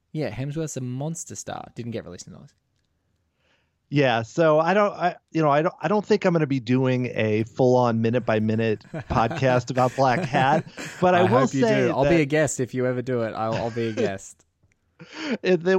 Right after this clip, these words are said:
Speaker 2: I don't think it would get the same attention and level of guest as Heat, but, um, but, you know, I think it has a lot of cool stuff, and a lot of it connects to a lot of Michael Mann's career. So, so it's a lot of fun to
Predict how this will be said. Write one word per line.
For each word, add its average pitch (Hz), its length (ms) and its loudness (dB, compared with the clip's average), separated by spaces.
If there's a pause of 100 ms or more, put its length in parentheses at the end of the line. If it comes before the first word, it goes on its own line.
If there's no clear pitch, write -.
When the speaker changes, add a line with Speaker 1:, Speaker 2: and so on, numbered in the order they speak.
Speaker 2:
I 180 100 -4
don't 214 160 4
think 220 160 0
it 208 40 2
would 175 160 2
get 151 120 0
the 147 120 -4
same 139 240 2
attention 123 560 -2
and 110 160 -4
level 117 260 0
of 110 80 -4
guest 117 300 -2
as 107 140 -2
Heat, 107 300 -2
but, 120 220 4
um, 117 260 4
but, 175 340 0
you 226 100 2
know, 254 80 6
I 233 140 4
think - 220 -2
it 233 80 2
has 208 140 2
a 165 60 0
lot 135 180 4
of 117 100 -2
cool 113 160 -2
stuff, 113 280 -2
and 123 100 0
a 131 60 2
lot 160 200 4
of 143 100 0
it 139 160 0
connects 120 420 -6
to 104 380 -2
a 110 60 -6
lot 107 200 0
of 101 60 -4
Michael 98 300 -2
Mann's 95 260 -2
career. 95 520 0
So, 110 340 2 (300)
so 143 180 4
it's 156 120 0
a 175 60 6
lot 151 180 4
of 123 60 -2
fun 120 460 0
to 104 580 -2